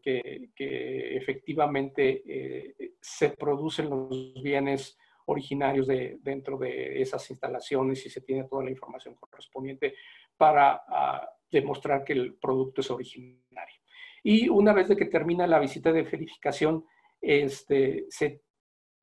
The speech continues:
de la parte importadora tiene ciento veinte días para, para poder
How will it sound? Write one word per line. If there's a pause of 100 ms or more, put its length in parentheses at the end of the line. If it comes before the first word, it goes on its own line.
(120)
de
la
parte
importadora
tiene
ciento
veinte
días (480)
para, (760)
para
poder